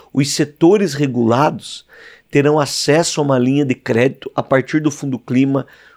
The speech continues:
com juros subsidiado, B N D E S, e esse recurso desse fundo será utilizado para os setores fazerem essa transição. Ou seja, investir em tecnologia,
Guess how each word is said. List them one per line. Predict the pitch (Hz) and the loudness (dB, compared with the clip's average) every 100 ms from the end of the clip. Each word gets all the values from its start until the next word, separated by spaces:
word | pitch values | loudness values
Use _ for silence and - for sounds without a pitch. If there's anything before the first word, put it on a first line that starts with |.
| _ | _
com | 143 | -2
juros | 139 131 156 | 2 2 0
subsidiado, | - 135 127 120 110 123 135 120 | -2 -6 -8 -4 0 2 0 -2
B | 117 131 | 0 0
N | 135 | 2
D | 123 117 | 2 2
E | 117 | 2
S, | 127 - - 123 _ - - - _ _ | 2 -2 -8 -12 _ -20 -20 -20 _ _
e | 170 202 - | 0 0 2
esse | 175 220 - | 2 2 2
recurso | 185 165 - - 175 165 - 107 - _ _ | 2 0 0 0 2 0 -6 -10 -14 _ _
desse | 170 139 - | -2 -2 -2
fundo | 123 - 165 160 101 - _ - - | -8 -4 -2 -2 -6 -16 _ -20 -20
será | - - 147 156 | -12 0 2 2
utilizado | 175 - 147 127 143 165 180 | 2 -2 -4 0 0 0 -2
para | - 147 | -4 -4
os | 143 | -2
setores | 143 - 160 160 | -6 0 0 0
fazerem | - 185 120 190 208 | 0 -2 0 0 0
essa | 165 - | -2 -4
transição. | - 123 110 113 - - _ _ - - - | -4 -4 -4 -8 -10 -10 _ _ -20 -20 -12
Ou | - 139 | 0 0
seja, | 143 135 131 - | 2 0 0 -2
investir | 165 160 147 - 175 196 | 0 0 -2 -6 -4 -2
em | 175 | -2
tecnologia, | 143 131 - 135 120 113 104 120 139 139 | 0 -2 0 -2 2 0 -2 -4 -2 -4